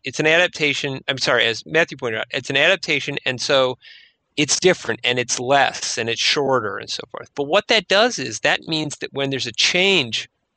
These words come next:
in the book, when the book's different from the comic book, the reader is much more aware of that difference and becomes more interested. Say, "Wait, wait, what is this?"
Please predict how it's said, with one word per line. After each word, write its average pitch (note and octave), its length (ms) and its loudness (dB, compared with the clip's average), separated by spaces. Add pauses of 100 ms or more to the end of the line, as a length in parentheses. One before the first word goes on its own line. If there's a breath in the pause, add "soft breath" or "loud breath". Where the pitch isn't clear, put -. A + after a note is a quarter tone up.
(120)
in C#3 160 0
the B2 80 -4
book, D#3+ 340 2
when A#2+ 80 -8
the A#2 60 -8
book's C#3 240 -4
different D3 340 -2
from D#3 160 0
the D3+ 60 -2
comic D#3+ 360 -2
book, F#3+ 300 -2 (1120 soft breath)
the E3+ 80 2
reader G#3+ 320 4
is C#3+ 120 2
much F3 240 2
more E3+ 160 6
aware F3+ 440 6
of D#3 100 2
that A#2 240 0
difference - 540 -8
and D3 100 -2
becomes D3+ 320 0
more D#3+ 160 2
interested. F#3 540 4
Say, D3+ 160 -2
"Wait, C#4+ 360 2
wait, C4+ 260 2 (280)
what B3+ 160 2
is F3 200 0
this?" - 440 4